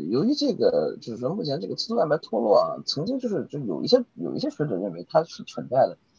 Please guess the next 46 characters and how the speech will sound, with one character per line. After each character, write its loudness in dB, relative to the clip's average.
那 0
么 6
当 8
然 6
有 0
些 6
学 0
者 4
认 0
为 -2
这 -8
个 -4
是 -2
不 -6
可 -10
能 -16
的， 0
但 10
我 6
们 2
不 -4
管 6
怎 -6
么 -10
样， 0
就 -6
是 -6
说 -2
由 2
于 0
这 -4
个 0
中 -8
共 -6
病 -10
毒， -10
它 -6
是 -10
一 -8
个， 2
毕 -8
竟 -2
是 -8
一 -2
个 0
武 -4